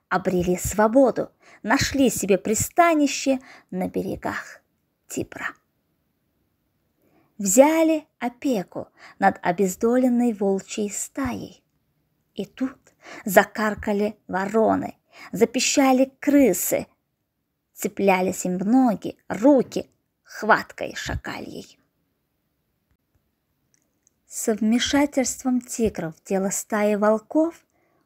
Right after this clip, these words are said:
у шакалов участились сердцебиение, перекосились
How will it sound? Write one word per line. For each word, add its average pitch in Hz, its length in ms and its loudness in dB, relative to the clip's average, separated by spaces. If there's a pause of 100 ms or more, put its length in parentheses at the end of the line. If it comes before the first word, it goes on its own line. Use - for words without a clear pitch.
(120)
у - 60 -8
шакалов 302 680 0 (100)
участились 240 760 -2
сердцебиение, 214 1080 0 (640)
перекосились 269 840 0